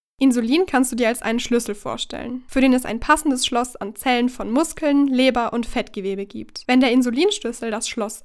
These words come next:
öffnet, dann wird der Zucker in die Zellen gebracht. Die Zellen werden dadurch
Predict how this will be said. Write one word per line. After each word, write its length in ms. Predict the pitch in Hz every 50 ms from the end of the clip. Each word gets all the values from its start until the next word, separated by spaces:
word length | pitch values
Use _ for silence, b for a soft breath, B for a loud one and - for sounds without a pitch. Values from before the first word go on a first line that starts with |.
| _
öffnet, 540 | 269 339 359 - - 220 208 254 285 - - _ _ _ _ _
dann 300 | - 254 302 359 392 330
wird 160 | 277 262 262
der 100 | - 262
Zucker 380 | - - - 320 - - 302 262
in 100 | 247 254
die 140 | 254 269 254
Zellen 360 | - - 233 202 196 196 185
gebracht. 460 | 190 220 - - - - - - - - _ _ _ _ _ _ _ _ _ _ _ _ _ -
Die 100 | 233 226
Zellen 400 | - - 269 294 320 320 294 254
werden 240 | 247 233 226 233
dadurch 440 | 220 240 240 240 247 240 240 - -